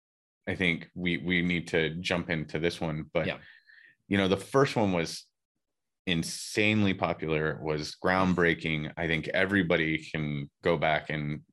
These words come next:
Speaker 1: watch it and think, "Yeah, this was, this was phenomenal."
Speaker 2: Yeah.
Speaker 1: Uh, the second one, little less so than the first
Speaker 2: Yes.
Speaker 1: one.
Speaker 2: Yeah.
Speaker 1: And then the third one was, uh, kinda universally viewed as, like,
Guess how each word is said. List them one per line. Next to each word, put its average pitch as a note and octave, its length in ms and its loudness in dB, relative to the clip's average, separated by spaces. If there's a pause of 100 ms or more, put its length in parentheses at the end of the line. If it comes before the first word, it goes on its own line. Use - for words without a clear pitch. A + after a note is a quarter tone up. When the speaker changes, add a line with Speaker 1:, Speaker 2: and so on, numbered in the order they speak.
(160)
Speaker 1:
watch D#2+ 340 0
it D2+ 160 -2
and D2 200 -6
think, C#2+ 260 -6
"Yeah, C#2+ 220 0
this D2+ 220 -2
was, C#2 320 -10 (120)
this F#2 180 0
was D#2 160 -4 (480)
phenomenal." G#2 560 2 (300)
Speaker 2:
Yeah. D#2+ 140 -8 (340)
Speaker 1:
Uh, D#2+ 400 0 (100)
the G#2 100 0
second G#2+ 320 2
one, G#2 440 0 (500)
little A2 500 6
less F#2+ 320 4
so F2+ 300 4
than F2 180 0
the E2 80 -4
first E2+ 360 0
Speaker 2:
Yes. E2 80 2
Speaker 1:
one. D#2+ 280 -2 (200)
Speaker 2:
Yeah. F2 180 -6
Speaker 1:
And F2 140 4
then E2+ 160 0
the F2 80 2
third B2 260 4
one F#2+ 300 4
was, E2 240 0
uh, D#2 640 0
kinda G#3+ 260 2
universally F2+ 800 2
viewed D#2 360 0
as, D2+ 240 -2
like, D2 280 -2